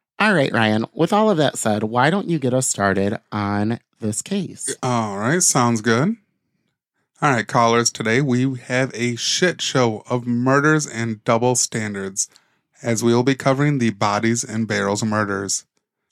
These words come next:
Speaker 2: Also, just as a heads up, there's gonna be several names thrown out there,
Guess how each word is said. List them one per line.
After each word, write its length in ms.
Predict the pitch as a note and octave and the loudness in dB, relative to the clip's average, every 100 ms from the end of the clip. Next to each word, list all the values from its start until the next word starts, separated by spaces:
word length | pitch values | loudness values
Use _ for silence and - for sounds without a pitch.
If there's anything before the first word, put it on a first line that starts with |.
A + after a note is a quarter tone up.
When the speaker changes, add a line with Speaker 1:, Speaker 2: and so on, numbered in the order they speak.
| _ - | _ -4
Speaker 2:
Also, 480 | A#2+ A2+ - D3 | 0 0 2 2
just 360 | F3+ A#2+ A2 - | 0 -2 -2 -2
as 140 | A2+ | -4
a 80 | A#2 | -4
heads 340 | G#2 A2 G#2 A2+ | -4 -4 -4 0
up, 300 | A2+ C#3+ - | 0 0 -2
there's 200 | C3+ C3 | -4 -2
gonna 180 | D#3+ | -2
be 160 | E3 E3 | -2 -2
several 560 | - - C3+ B2 C#3 F#3+ | 0 0 0 0 0 0
names 340 | F3 D3 C3 | 2 0 0
thrown 280 | - C3 B2+ | 0 2 2
out 180 | A#2+ - | 2 0
there, 360 | A2+ A2+ A#2+ | -2 -2 -4